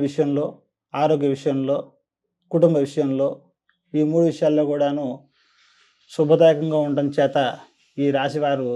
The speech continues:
ఈ వారం దిగ్విజయంగా ముందుకు సాగలుగుతారు. అదేవిధంగా ఈ రాశివారు దత్తాత్రేయుణ్ణి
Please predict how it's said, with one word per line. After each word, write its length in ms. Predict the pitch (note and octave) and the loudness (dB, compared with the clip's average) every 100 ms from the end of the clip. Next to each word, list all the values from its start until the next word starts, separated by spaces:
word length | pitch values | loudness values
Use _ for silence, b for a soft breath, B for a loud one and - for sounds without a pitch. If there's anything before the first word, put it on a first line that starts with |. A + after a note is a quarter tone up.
| B2 B2+ _ _ _ _ _ _ _ _ _ D3+ | -8 -14 _ _ _ _ _ _ _ _ _ -2
ఈ 80 | |
వారం 360 | C#3+ C#3 C#3+ C3+ - - _ _ _ _ _ _ _ - | 0 2 0 -4 -8 -20 _ _ _ _ _ _ _ -10
దిగ్విజయంగా 680 | C#3 C#3+ C#3+ C#3 D3 C#3+ C#3 A#2+ - _ _ _ _ _ C#3 | -6 -4 -4 -2 0 0 0 -2 -10 _ _ _ _ _ -6
ముందుకు 240 | C#3+ D3 | -2 0
సాగలుగుతారు. 720 | D3+ C3+ C3 C3 C3 C3 C#3 D3+ _ _ _ _ _ _ _ _ _ - | 0 -2 -2 -2 -2 -2 -2 -8 _ _ _ _ _ _ _ _ _ -4
అదేవిధంగా 580 | D3+ F3+ F3+ F3 F3 D#3 B2+ - _ _ _ _ - | 2 4 6 4 4 4 0 -6 _ _ _ _ 0
ఈ 80 | E3 | 2
రాశివారు 600 | D3+ D#3+ F3 E3+ E3 D#3+ C3 - _ _ _ _ _ _ _ _ - | 4 2 2 2 4 2 -2 -8 _ _ _ _ _ _ _ _ -4
దత్తాత్రేయుణ్ణి 840 | D3 F3+ F3+ F3+ F3 E3+ E3 D#3+ | 0 4 4 4 4 4 4 0